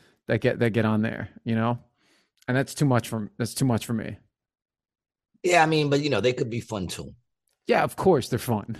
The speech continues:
Speaker 1: They're all fun, dude. The left,
Speaker 2: You know what I'm
Speaker 1: the
Speaker 2: saying?
Speaker 1: left, the left kooks are fun, too, bro.
Speaker 2: And
Speaker 1: I
Speaker 2: it's
Speaker 1: love
Speaker 2: funny 'cause, like, I watch Daily Wire, like,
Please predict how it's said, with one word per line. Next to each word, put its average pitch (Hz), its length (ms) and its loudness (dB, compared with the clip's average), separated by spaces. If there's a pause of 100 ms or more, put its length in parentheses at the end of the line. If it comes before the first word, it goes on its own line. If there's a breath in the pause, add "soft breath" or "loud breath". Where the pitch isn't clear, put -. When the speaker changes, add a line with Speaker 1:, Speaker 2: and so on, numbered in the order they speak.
(140)
Speaker 1:
They're 160 120 0
all 202 200 6
fun, 123 300 0
dude. 131 180 0
The 170 60 4
left, 180 240 4
Speaker 2:
You 226 60 0
know - 20 2
what - 40 0
I'm - 40 -2
Speaker 1:
the - 60 -6
Speaker 2:
saying? 160 160 2
Speaker 1:
left, 170 300 2
the 160 100 4
left 190 260 4
kooks 214 240 4
are 208 40 2
fun, 208 240 4
too, 226 140 4
bro. 135 160 4
Speaker 2:
And 127 80 8
Speaker 1:
I - 40 8
Speaker 2:
it's 160 100 6
Speaker 1:
love 185 80 6
Speaker 2:
funny 170 180 6
'cause, 131 180 2
like, 131 160 0
I 135 60 4
watch 135 300 4
Daily 120 320 4
Wire, 113 420 0
like, 92 340 -6